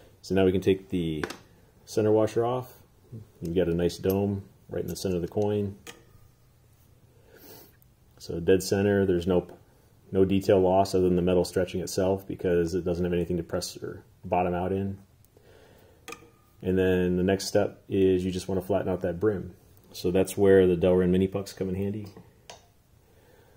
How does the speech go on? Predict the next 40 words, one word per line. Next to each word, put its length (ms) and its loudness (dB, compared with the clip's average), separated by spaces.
Um, 460 -10
I 60 -6
sell 180 -2
these 180 2
sets. 340 2
There's 220 -4
basically, 420 -4
there's 120 -8
just 100 -8
a 40 -4
magnet 320 0
in 80 -6
one. 340 0
You 60 -4
put 160 -6
that 60 0
on 80 -2
your 100 -4
press 220 -6
foot, 360 -2
drop 180 -4
the 80 -8
coin 260 -2
on 140 0
there, 300 0
and 80 -4
I 60 0
like 120 0
to 60 -6
use 100 -2
the 80 2
one 160 0
ton 160 -4
arbor 320 0
because 240 -4
it 40 -4
really 200 0
doesn't 200 -2
take 200 -6
much, 200 -8